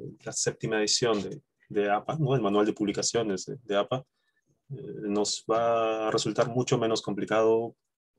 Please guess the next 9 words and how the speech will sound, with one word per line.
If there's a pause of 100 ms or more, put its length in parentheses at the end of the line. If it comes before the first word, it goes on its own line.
(300)
nos
va
a
facilitar (400)
muchísimo,
muchísimo
las
cosas,
¿no?